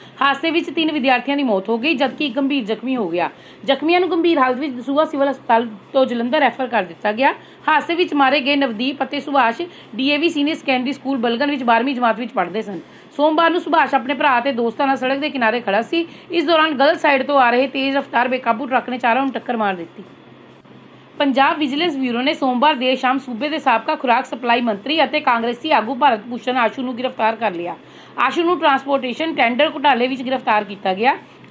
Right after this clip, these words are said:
ਆਸ਼ੂ ਨੂੰ ਵਿਜੀਲੈਂਸ ਦੀ ਟੀਮ ਨੇ ਉਸ ਸਮੇਂ ਫੜਿਆ ਜਦੋਂ ਉਹ ਵਾਲ ਕਟਵਾਉਣ ਲਈ ਸੈਲੂਨ ਗਿਆ ਸੀ।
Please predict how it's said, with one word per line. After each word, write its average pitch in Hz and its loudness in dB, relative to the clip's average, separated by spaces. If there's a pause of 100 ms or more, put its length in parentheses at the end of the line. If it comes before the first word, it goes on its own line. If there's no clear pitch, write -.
ਆਸ਼ੂ 285 0
ਨੂੰ 370 0
ਵਿਜੀਲੈਂਸ 320 0
ਦੀ 320 -2
ਟੀਮ 277 -2
ਨੇ 294 2
ਉਸ 302 -2
ਸਮੇਂ 285 0
ਫੜਿਆ 262 2
ਜਦੋਂ 254 2
ਉਹ 294 2
ਵਾਲ 240 2
ਕਟਵਾਉਣ 240 0
ਲਈ 262 -4
ਸੈਲੂਨ 247 -4
ਗਿਆ 208 0
ਸੀ। 160 -12